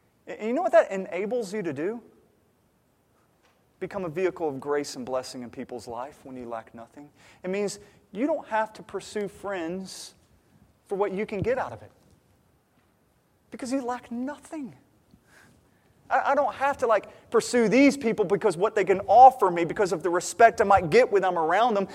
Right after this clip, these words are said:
because of the way they make me feel. I don't have to have that because the Lord is my shepherd and I lack nothing. I don't have to get a, a certain job that's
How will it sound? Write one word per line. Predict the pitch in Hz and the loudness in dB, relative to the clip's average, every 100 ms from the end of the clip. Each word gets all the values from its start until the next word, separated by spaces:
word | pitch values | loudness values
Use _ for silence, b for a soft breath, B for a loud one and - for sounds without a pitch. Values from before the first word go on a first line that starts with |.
| B | B
because | 226 214 | 0 4
of | 208 | 4
the | 190 | 6
way | 214 226 | 6 6
they | 202 | 4
make | 208 208 | 2 -2
me | 196 | -4
feel. | 190 262 269 262 B B | -2 2 4 2 B B
I | 285 | 6
don't | 262 | 6
have | 311 339 | 8 6
to | 277 | 6
have | 220 | 4
that | 214 | 4
because | 214 262 - B B | 4 2 2 B B
the | 240 | 10
Lord | 233 339 | 12 10
is | 294 | 10
my | 247 220 | 6 4
shepherd | 262 269 240 | 6 6 6
and | 233 247 | 6 6
I | 277 247 - 190 | 6 4 -2 6
lack | 254 269 269 - - 139 | 8 8 2 -16 -18 -4
nothing. | 175 330 320 - 370 320 180 113 98 - - - _ _ _ _ _ _ _ _ _ - | 8 10 10 4 2 2 0 -8 -18 -20 -20 -20 _ _ _ _ _ _ _ _ _ 6
I | 254 | 6
don't | 277 - | 6 2
have | 294 302 294 | 4 4 4
to | 220 | 2
get | 247 240 | 6 6
a, | 226 208 220 | 6 6 4
a | |
certain | 214 277 226 208 | 4 4 4 2
job | 165 247 240 226 | 8 10 12 10
that's | 202 196 | 8 0